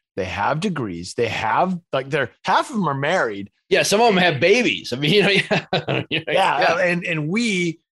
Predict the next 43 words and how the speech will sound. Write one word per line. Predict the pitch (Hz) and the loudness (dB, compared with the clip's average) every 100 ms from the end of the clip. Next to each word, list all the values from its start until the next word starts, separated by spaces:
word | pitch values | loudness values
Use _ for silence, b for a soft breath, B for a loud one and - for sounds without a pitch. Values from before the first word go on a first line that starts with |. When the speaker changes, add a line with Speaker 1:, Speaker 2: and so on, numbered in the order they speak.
| _ - | _ -4
Speaker 1:
were | 160 | -2
still | 156 - 185 185 180 | -2 -4 0 2 2
in | 170 165 160 | 2 0 -2
this, | 160 156 147 - - | 0 0 0 -4 -8
you | 160 143 | -6 -2
know, | 135 127 | 0 0
"Hey, | 131 196 226 220 | 0 0 0 2
I'm | 202 208 | 2 2
gonna | 220 202 | 0 0
be | 208 | 0
a | 180 | 2
river | 196 220 214 | 2 2 2
guide | 180 170 170 160 147 | 2 4 4 2 0
this | 139 | -4
summer. | - 156 147 135 127 123 | 0 0 0 0 0 0
I'm | 160 | -2
gonna | 208 | -2
go | 196 208 | 0 0
to | 196 | 0
Costa | 214 208 - 185 | 0 -2 0 -2
Rica | 202 196 202 | -2 0 -2
and | 165 | 0
go | 170 | -2
surfing. | 156 - 202 202 - 170 147 131 123 | -2 -2 0 -2 -4 -6 -4 -6 -4
I'm | 143 170 | -4 -2
gonna | 180 | -2
paint | 147 185 185 | -4 -6 -6
houses | 160 170 196 185 165 151 139 139 | -6 -2 0 0 -2 -4 -4 -4
and | 127 117 _ _ _ | -6 -10 _ _ _
have | - 165 175 147 | -4 0 0 0
these | 160 151 - _ | 0 0 -2 _
adventures." | 151 143 294 349 139 120 120 - _ _ _ | -6 -2 -2 -2 -4 -4 -8 -18 _ _ _
But | 170 | 0
we | 175 | 2
were | 180 170 | 2 2
looking | 180 240 330 311 | 2 0 0 -4
kind | - 240 190 | -2 -2 -2
of | |
into | 185 175 | -2 -2
the | 160 | -2
future, | 135 - 170 - 139 | -4 -4 -4 -2 -4
and | 120 | -2
we, | 135 | -4